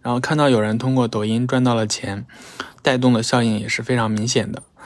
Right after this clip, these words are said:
现在村子里搞直播的人非常多，然后主要都是三十岁以上的妇女以及男性，然后妇女会偏多一些，女性很多都是唱歌跳舞表演才艺，男性就是拍一些干活的视频。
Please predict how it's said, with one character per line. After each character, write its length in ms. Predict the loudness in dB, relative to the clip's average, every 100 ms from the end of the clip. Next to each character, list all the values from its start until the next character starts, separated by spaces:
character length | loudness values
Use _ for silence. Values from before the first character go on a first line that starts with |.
| -20
现 160 | -6 0
在 140 | 2
村 240 | 2 -2 0
子 80 | -2
里 160 | -2
搞 200 | -4 -6
直 140 | -6 0
播 140 | 2
的 100 | 2
人 240 | 0 -2
非 100 | 0
常 240 | 0 0 -4
多， 240 | -6 -8 _ -20 -20 _
然 120 | -4
后 60 | 0
主 140 | 2
要 140 | 2
都 140 | 2 2
是 460 | 2 0 0 -4
三 240 | -2 2 2
十 60 |
岁 200 | 2 -2
以 60 | -2
上 320 | -2 -2 -2
的 180 | -4 -8
妇 200 | -8 0
女 280 | 0 0 -6
以 140 | -10 -8
及 220 | -6 -4
男 220 | -2 -4
性， 280 | -2 -4 -6 -12 -20 -20 -20 -12
然 80 | -10
后 80 |
妇 160 | -4 0
女 120 | 0
会 140 | 0 -4
偏 240 | -2 0
多 180 | 2 2
一 60 |
些， 240 | -2 -6 -10 -18 _ -20 -20 -20 _
女 100 | -2
性 280 | 0 2 2
很 180 | 2 2
多 100 | 4
都 160 | 4
是 240 | 2 2 0
唱 300 | 0 0 0
歌 180 | 0 0
跳 240 | 0 0
舞 300 | 0 -4 -14 -6
表 100 | -2
演 200 | -2 -4
才 180 | -6 -4
艺， 240 | -4 -6 -20 -20 -14 -14 -14 -16
男 180 | -4 -2
性 220 | 0 2
就 100 | 4
是 160 | 2 0
拍 260 | 0 2 2
一 20 |
些 340 | 2 0 0
干 240 | 2 0 0
活 100 | -2
的 100 | -2
视 160 | 0 -2
频。 280 | -2 -6